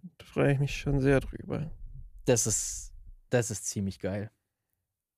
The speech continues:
Speaker 1: Geil. Sehr cool.
Speaker 2: Vielen, vielen Dank, Bastian.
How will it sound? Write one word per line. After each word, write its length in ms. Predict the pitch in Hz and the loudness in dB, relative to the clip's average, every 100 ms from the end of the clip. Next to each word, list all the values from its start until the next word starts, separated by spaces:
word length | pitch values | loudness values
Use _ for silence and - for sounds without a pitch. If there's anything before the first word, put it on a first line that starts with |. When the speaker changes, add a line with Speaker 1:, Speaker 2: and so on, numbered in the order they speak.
| _ _ _ - | _ _ _ -10
Speaker 1:
Geil. 280 | - 87 120 - - _ _ - - - | -2 0 -2 -4 -20 _ _ -20 -20 0
Sehr 220 | 156 143 - | 4 4 6
cool. 220 | 127 117 - - - - - _ _ _ _ _ | 6 6 2 -14 -18 -20 -20 _ _ _ _ _
Speaker 2:
Vielen, 360 | - - 170 175 | -10 2 6 6
vielen 220 | - 143 | 6 4
Dank, 340 | 127 117 - - _ | 4 2 -2 -12 _
Bastian. 480 | - 117 - 110 110 | 0 0 2 2 0